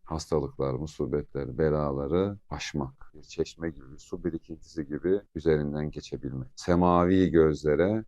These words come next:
öyle görünür. İşte Zulkarneyn Aleyhisselam da koskoca Atlas Okyanusu'nu öyle görmüş ve orada hak dini yayarak ta oraya kadar gitmiş. Şimdi burada bir mana daha var. Çok kısaca onu da ifade edip bitirelim sohbetimizi.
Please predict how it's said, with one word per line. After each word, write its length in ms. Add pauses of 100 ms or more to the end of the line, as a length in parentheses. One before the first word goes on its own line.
öyle 360
görünür. 640
İşte 520 (120)
Zulkarneyn 680
Aleyhisselam 680
da 340
koskoca 400
Atlas 400
Okyanusu'nu 640
öyle 160
görmüş 720 (120)
ve 460
orada 600
hak 420
dini 540
yayarak 520
ta 160
oraya 340
kadar 640
gitmiş. 720 (200)
Şimdi 460
burada 340
bir 260
mana 460
daha 280
var. 160
Çok 240
kısaca 280
onu 140
da 180
ifade 360
edip 100
bitirelim 500
sohbetimizi. 840